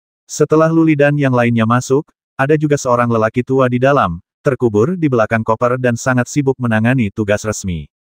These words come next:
Hou San menangkupkan tangannya dan berkata, "Apakah ini Tuan Chen? Kami baru saja bergabung dengan Istana Neraka.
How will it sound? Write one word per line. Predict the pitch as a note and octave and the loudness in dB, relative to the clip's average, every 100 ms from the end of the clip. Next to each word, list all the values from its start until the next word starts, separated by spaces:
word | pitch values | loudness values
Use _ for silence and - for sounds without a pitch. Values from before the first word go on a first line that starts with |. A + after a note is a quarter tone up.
| _ _ _ _ _ | _ _ _ _ _
Hou | D3+ E3 | 0 0
San | - F3 F#3 | 0 -2 0
menangkupkan | D#3+ C#3 C3 - C#3 | 0 0 -2 0 -2
tangannya | C#3 B2 A#2+ A#2+ | 0 0 2 2
dan | B2+ B2 B2 | 2 0 0
berkata, | C3+ C#3+ B2 F#2+ F2 - _ | 0 0 0 -2 -4 -10 _
"Apakah | - C3 C3+ D3 | -6 -2 -2 -2
ini | D3 C#3+ | -2 -2
Tuan | C3+ B2 G#2 | 0 -2 -2
Chen? | - F#2+ E2 D2+ _ _ _ | -4 -4 -6 -10 _ _ _
Kami | D#3+ D#3 F3+ | -2 0 0
baru | D#3+ D3+ | 2 0
saja | C#3+ C3+ C#3 C#3 | 0 0 2 2
bergabung | B2+ A#2 A2+ C3+ C3+ | 0 0 0 0 0
dengan | B2 A#2+ | 0 -2
Istana | A#2+ - - C#3+ B2 | -4 -4 -2 0 0
Neraka. | G#2 F#2+ F#2 D#2 | 0 -2 -2 -4